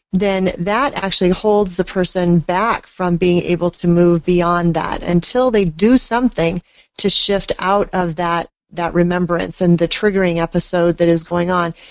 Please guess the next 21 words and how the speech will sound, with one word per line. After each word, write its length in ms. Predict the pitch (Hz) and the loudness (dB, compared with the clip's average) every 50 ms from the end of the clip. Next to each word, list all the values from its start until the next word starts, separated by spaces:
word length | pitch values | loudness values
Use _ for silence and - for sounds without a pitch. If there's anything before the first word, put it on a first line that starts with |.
| - - - _ | -20 -20 -8 _
You 120 | 208 202 | -2 0
mentioned 440 | 196 196 196 185 - - 196 180 165 | 0 0 0 0 0 2 2 2 2
the, 360 | 180 180 175 170 170 170 165 | 2 2 4 4 4 4 2
um, 200 | 175 170 170 170 | 0 0 0 0
helicopter 760 | 170 - 214 208 196 - - 180 165 165 - 170 156 - 170 - _ _ _ _ _ _ _ _ _ _ _ _ _ - | 0 0 0 -2 -2 -2 -4 -6 -6 -4 -4 -4 -4 -4 -4 -8 _ _ _ _ _ _ _ _ _ _ _ _ _ -6
and 120 | - 208 196 | -2 -2 0
a 60 | 190 | 2
Vietnam 420 | 180 185 180 175 180 180 175 170 | 2 0 0 0 0 -2 -2 -2
vet. 360 | 175 185 202 208 185 - - - - - - - - - _ _ _ | 0 0 0 0 -2 -4 -6 -12 -18 -20 -20 -20 -20 -20 _ _ _
You 100 | 214 208 | -2 0
know, 280 | 202 190 185 185 175 - - _ _ _ - | 0 2 0 0 -2 -4 -6 _ _ _ -14
that 400 | 175 180 214 208 240 262 247 - _ - | -6 -4 -2 -2 -2 -2 -4 -6 _ -4
war's 340 | 190 190 202 208 202 175 | -2 -2 0 0 -2 -2
been 160 | 180 190 185 190 | -2 -2 0 0
over 260 | 196 220 240 226 202 | 0 0 0 0 0
a 80 | 175 | 2
long 200 | 170 175 180 180 | 2 2 0 0
time 240 | 180 185 196 226 262 | 0 0 0 0 2
ago, 340 | 262 214 165 - - - - _ | 2 0 0 -2 -4 -6 -10 _
but 500 | - 170 220 254 254 180 - - - - - _ _ _ _ _ _ _ _ _ _ _ _ | -4 -2 -2 0 0 -2 -4 -6 -8 -12 -18 _ _ _ _ _ _ _ _ _ _ _ _
it's, 360 | - 220 214 - - - _ | -2 -2 -2 -2 -8 -16 _